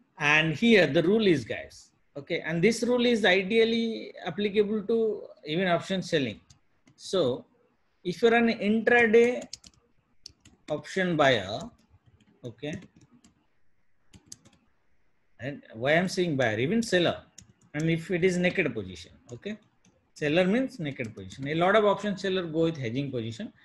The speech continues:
Options buyer are mostly, mostly, uh, naked option buyers, okay. So if you're an intraday naked option buyer or an intraday naked option seller,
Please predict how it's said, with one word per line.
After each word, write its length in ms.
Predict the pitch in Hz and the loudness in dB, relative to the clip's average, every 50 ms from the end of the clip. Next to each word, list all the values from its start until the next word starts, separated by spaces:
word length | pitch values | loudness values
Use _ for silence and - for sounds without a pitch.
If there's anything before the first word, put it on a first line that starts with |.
| - - _ _ _ - | -20 -20 _ _ _ -6
Options 420 | 160 147 - - 208 214 202 175 | -6 -4 -2 0 0 2 2 2
buyer 400 | 180 170 175 170 180 190 196 190 | 2 2 4 4 6 6 6 6
are 160 | 190 185 175 165 | 6 4 4 2
mostly, 680 | 160 160 160 160 165 - 165 160 160 165 165 165 - _ - | 2 2 2 0 -2 -2 -2 -2 -2 -2 -4 -8 -12 _ -8
mostly, 840 | 147 131 143 165 202 220 220 - - - 202 180 180 180 - - 156 139 | -4 -2 0 4 4 4 4 2 0 -2 -2 -2 -4 -4 -6 -8 -6 -2
uh, 80 | 123 | -2
naked 400 | 120 120 117 113 117 120 107 101 - _ _ _ - | 0 0 -2 -2 -4 -6 -8 -8 -12 _ _ _ -14
option 320 | 117 110 - - 110 95 | -14 -12 -12 -12 -12 -12
buyers, 460 | 85 78 - - 60 - - - _ _ 117 | -12 -14 -18 -18 -20 -20 -20 -20 _ _ -18
okay. 220 | 110 - 190 208 - _ _ _ _ _ _ _ _ _ | -14 -14 -14 -14 -16 _ _ _ _ _ _ _ _ _
So 60 | 156 | -6
if 100 | 151 156 | -4 0
you're 100 | 220 226 | 0 2
an 220 | 233 233 220 - - _ _ _ _ _ 165 | 2 2 0 -4 -10 _ _ _ _ _ -6
intraday 680 | 170 180 185 175 220 214 214 208 196 214 220 226 214 | -4 -4 -2 2 4 4 4 4 4 2 0 2 0
naked 400 | 180 160 160 165 - 202 190 170 | -2 -4 -4 -2 -2 -2 0 0
option 420 | 156 139 - - - 165 156 143 | -2 -2 -4 -6 -8 -6 -4 -4
buyer 300 | 131 127 127 123 139 160 160 | -2 -2 -2 -2 -2 -2 -4
or 140 | 160 156 147 | -4 -6 -6
an 160 | 139 135 - - _ _ _ _ 147 | -8 -8 -10 -14 _ _ _ _ -8
intraday 720 | 139 139 139 139 135 156 165 160 156 160 170 175 185 - - _ _ _ _ _ _ _ _ - | -6 -6 -4 -4 -4 -2 -2 0 0 0 -2 -2 -4 -8 -14 _ _ _ _ _ _ _ _ -10
naked 460 | 110 113 135 160 160 - 202 196 165 | -6 -4 -4 -4 -4 -4 -4 -2 -2
option 460 | 156 135 131 - - 143 135 127 113 | -2 -4 -4 -6 -8 -8 -8 -8 -8
seller, 460 | - - - 117 117 117 104 90 78 | -10 -10 -8 -6 -4 -4 -4 -6 -8